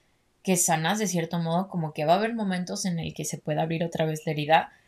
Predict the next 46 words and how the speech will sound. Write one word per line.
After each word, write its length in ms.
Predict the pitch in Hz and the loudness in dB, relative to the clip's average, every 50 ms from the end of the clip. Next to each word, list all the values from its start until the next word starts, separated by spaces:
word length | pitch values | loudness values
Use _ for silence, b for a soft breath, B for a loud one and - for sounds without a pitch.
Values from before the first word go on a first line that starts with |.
| b b b _ _ _ _ _ _ _ _ _ _ _ _ | b b b _ _ _ _ _ _ _ _ _ _ _ _
a 80 | - 226 | 4 4
lo 100 | 240 240 | 4 4
mejor 300 | 240 220 233 226 220 233 | 2 2 4 4 4 6
no 220 | 233 233 226 226 | 6 4 4 6
tan 180 | - 214 208 208 | 6 4 4 4
grande 260 | 196 202 190 196 196 | 2 2 2 0 0
como 220 | - 202 185 170 160 | -2 -2 0 0 0
la 160 | 151 151 - | -2 -2 -4
tenías, 440 | 151 147 156 156 151 151 185 - - | -6 -6 -4 -4 -4 -4 -4 -4 -6
a 40 | |
lo 80 | 160 151 | -6 -8
mejor 260 | 147 156 - 160 156 | -8 -8 -8 -10 -8
como 160 | - 170 160 | -6 -4 -4
un 120 | 156 156 160 | -4 -4 -2
pedacito, 680 | - 165 156 151 - - - 147 - - 180 330 339 b b b b b b _ | 0 2 2 0 -2 -4 -12 -8 -4 -2 -2 -2 -4 b b b b b b _
pero 200 | - 175 175 170 | 4 4 4 4
tú 100 | 170 170 | 4 4
la 140 | 170 175 175 | 4 4 4
tienes 280 | 170 170 175 175 175 - | 4 2 -2 -2 -2 -4
que 140 | - 165 | -6 -8
curar 320 | 170 - 151 151 147 143 143 | -6 -4 0 0 2 2 0
otra 240 | 143 - - 120 123 | -2 -6 -6 -4 -4
vez 400 | 143 139 - - - - - - _ | -4 -4 -6 -8 -10 -12 -16 -14 _
y 140 | - 160 - | -10 -10 -8
tienes 280 | - 143 147 143 143 - | -8 -6 -6 -6 -8 -10
que 100 | - - | -10 -10
tratar 340 | - - 135 - - 147 | -10 -10 -10 -10 -10 -10
de 100 | 143 - | -10 -12
que 120 | - - - | -12 -14 -16
se 120 | - - | -14 -14
cierre 300 | - - - - - - | -12 -8 -8 -8 -8 -8
otra 220 | - - - - - | -8 -4 -4 -2 -2
vez. 300 | - 104 101 - - - _ _ _ _ _ _ _ _ _ _ _ _ _ _ _ _ _ _ - | -2 -4 -8 -10 -14 -18 _ _ _ _ _ _ _ _ _ _ _ _ _ _ _ _ _ _ -6
Entonces, 960 | 175 165 160 - - 147 156 165 - - 160 151 143 143 143 151 - b b b b b b b b b b b b b b _ _ - | -6 -6 -6 -6 -6 -8 -6 -6 -2 0 0 2 2 0 -2 -4 -8 b b b b b b b b b b b b b b _ _ 0
es 140 | 180 175 190 | 4 6 6
algo 200 | 190 190 185 185 | 6 6 4 2
que 100 | - 170 | 2 2
les 120 | 170 165 | 4 4
digo, 260 | 175 170 170 170 160 | 4 4 6 6 4
yo 560 | 160 147 160 160 160 165 165 170 165 165 165 | 4 4 4 6 6 6 6 6 4 2 0
tra-, 260 | - 214 220 214 - - _ | 2 2 2 2 0 -4 _
trabajé 440 | - 185 165 151 156 151 - 175 175 | 2 4 4 4 4 2 -2 0 0
antes 680 | 175 175 180 175 - 185 175 180 180 185 196 - - - | 0 0 0 -2 -2 0 0 2 0 0 -2 -4 -6 -6
y 340 | - 185 160 160 160 160 156 151 | -6 -4 -4 -2 -2 -4 -4 -4
fue 160 | - 175 170 | -4 -6 -4
como, 440 | - 190 190 185 175 151 - - | -2 0 0 2 0 0 -2 -6